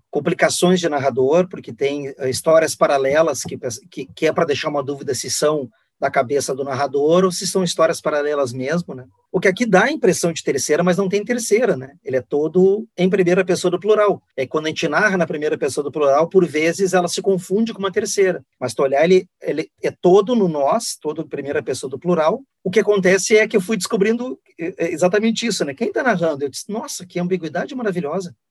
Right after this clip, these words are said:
Porque o natural de um nós é que tem um eu incluso, né? Nos primeiros momentos eu não sabia quem tava narrando, porque eu não tinha decidido. Quem que tá narrando isso? Quem que tá narrando isso? Daqui a pouco me caiu o estalo. E se eu narrasse em nós, mas é um nós que nunca assume o eu,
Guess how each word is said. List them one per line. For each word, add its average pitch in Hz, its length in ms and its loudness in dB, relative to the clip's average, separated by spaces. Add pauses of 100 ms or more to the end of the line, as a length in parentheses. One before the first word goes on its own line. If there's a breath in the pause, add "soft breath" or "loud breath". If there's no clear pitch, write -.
Porque 131 180 -8
o - 20 -4
natural 147 440 2
de 139 100 -2
um 185 60 6
nós 185 460 2
é 226 80 -6
que - 100 -16
tem 190 160 2
um 196 140 4
eu 190 320 4
incluso, 214 480 -4
né? 117 120 -14 (340)
Nos 175 180 -14
primeiros 202 400 0
momentos 190 320 0
eu 208 60 2
não 202 100 -2
sabia 208 240 0
quem 220 140 -2
tava 170 180 -2
narrando, 151 300 0
porque 226 140 -8
eu 214 40 0
não 202 80 -2
tinha 254 120 -4
decidido. 143 600 -6 (100)
Quem 226 120 -10
que - 80 -14
tá 214 80 -4
narrando 175 340 -4
isso? 180 280 -10 (320)
Quem 214 140 -6
que 220 60 -12
tá 208 80 -6
narrando 170 340 -4
isso? 143 260 -12 (380)
Daqui 185 120 -4
a 180 40 0
pouco 196 180 0
me 202 120 -4
caiu 190 140 -2
o 196 40 -4
estalo. 170 400 -6
E - 40 -16
se - 140 -14
eu 381 60 -6
narrasse 190 560 -8 (300)
em 165 100 -4
nós, 151 560 -4 (340)
mas 156 200 -6
é 175 60 2
um 175 100 0
nós 156 240 -4
que 156 100 -6
nunca 160 200 -4
assume 160 320 -4
o 151 120 -2
eu, 185 260 0